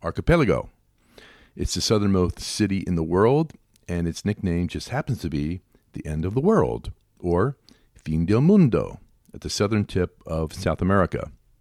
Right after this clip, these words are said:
And it's a beautiful city. Andes mountain range is to my north, the Beagle Channel to my south. There's great hiking, glacier trekking, kayaking, fishing,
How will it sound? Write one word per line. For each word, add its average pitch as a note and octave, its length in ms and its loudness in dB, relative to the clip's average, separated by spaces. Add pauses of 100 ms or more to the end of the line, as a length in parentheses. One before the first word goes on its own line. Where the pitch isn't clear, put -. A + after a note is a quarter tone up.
(200)
And D#3 80 -2
it's D3+ 140 -2
a A#2 40 -2
beautiful C3+ 300 0
city. D#2+ 440 -4 (220)
Andes F2 280 -4
mountain G#2+ 400 0
range G#2 300 -2
is F2 100 -10
to E2+ 100 -8
my D#2 100 -4
north, G#2+ 520 -2
the - 80 -8
Beagle - 260 -10
Channel G#2+ 360 -4
to - 100 -12
my D#2 100 -6
south. G#2+ 540 -2 (580)
There's D#2+ 180 -8
great - 240 -10
hiking, C3+ 600 -2 (420)
glacier A2+ 300 -2
trekking, A2 600 -2
kayaking, G2+ 600 -6
fishing, G2 540 -6